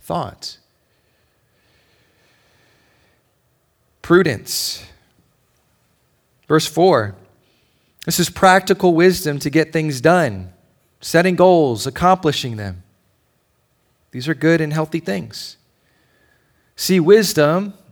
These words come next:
there's a lot to it. And there's a lot of areas that we need to grow.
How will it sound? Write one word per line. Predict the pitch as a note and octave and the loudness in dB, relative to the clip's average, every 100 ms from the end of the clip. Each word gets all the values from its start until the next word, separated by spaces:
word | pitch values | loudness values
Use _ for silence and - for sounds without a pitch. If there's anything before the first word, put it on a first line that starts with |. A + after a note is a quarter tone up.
| _ _ _ _ _ _ _ _ _ _ - | _ _ _ _ _ _ _ _ _ _ -2
there's | C#3 | 0
a | F3 | 4
lot | F3 E3 - | 4 2 -2
to | - F#3 | -8 -8
it. | B2 - _ _ _ _ _ _ _ _ _ _ _ _ - | -8 -14 _ _ _ _ _ _ _ _ _ _ _ _ 0
And | |
there's | E3+ | 2
a | E3 | 2
lot | D#3 E3+ F3+ | 4 6 4
of | E3 | 2
areas | E3 D#3+ C#3+ D3+ C#3 | 2 2 4 0 0
that | D3 D3 - | 2 2 0
we | C#3 D3+ | -8 -4
need | D#3 | -4
to | E3+ | -4
grow. | D3 F#3 G3 G#2+ | -4 -4 -4 -6